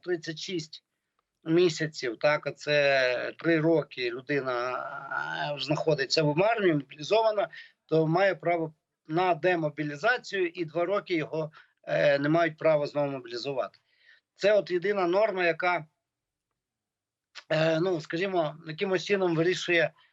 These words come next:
ну, крім відпусток, там, бо там багато є про відпустки, але, е, про демобілізацію тих, хто, хто вже, ну, з першого дня,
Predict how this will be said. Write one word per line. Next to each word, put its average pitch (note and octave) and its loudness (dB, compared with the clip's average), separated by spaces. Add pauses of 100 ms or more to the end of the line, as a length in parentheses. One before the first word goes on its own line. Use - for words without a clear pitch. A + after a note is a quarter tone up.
ну, G#3+ 0
крім F3 2
відпусток, E3+ -2
там, D#3+ 2
бо D3 -6
там C3 -2 (220)
багато C3 0
є C#3+ 4
про D#3 0
відпустки, F#3 0
але, E3 2 (400)
е, D3+ -2
про F#3+ 2
демобілізацію F3 2
тих, F#3+ -2
хто, F3 0 (260)
хто F#3+ -2
вже, E3 2
ну, D3+ -4
з - -12
першого E3 -2
дня, E3 -2